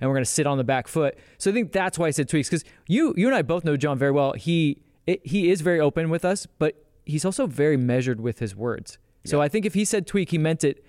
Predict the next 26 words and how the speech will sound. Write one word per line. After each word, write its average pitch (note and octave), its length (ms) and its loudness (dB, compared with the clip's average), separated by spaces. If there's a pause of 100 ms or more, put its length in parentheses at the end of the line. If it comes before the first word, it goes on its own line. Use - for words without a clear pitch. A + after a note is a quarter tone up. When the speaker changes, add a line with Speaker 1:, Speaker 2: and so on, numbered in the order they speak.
(120)
Speaker 1:
for D#3 120 -4
some D3+ 220 -2
reason, C#3+ 280 2
although C#3 280 2
fans C#3+ 400 -2
took C#3+ 180 -4
it C3+ 120 0
a B2+ 40 0
different C#3+ 280 0
way. B2 80 2
But B2 180 -2 (320)
you G#3 140 0
told C4 160 2
me G3 100 2
when D#3 160 0
we E3 80 2
sat E3+ 200 -2
down, C#3+ 260 -2
just F3 260 -2
be-, F#3+ 100 -4 (120)
just F3+ 160 0
before G3 200 0
we E3+ 100 2
started, B2+ 240 0
you A#2 60 0
said, A2+ 220 -2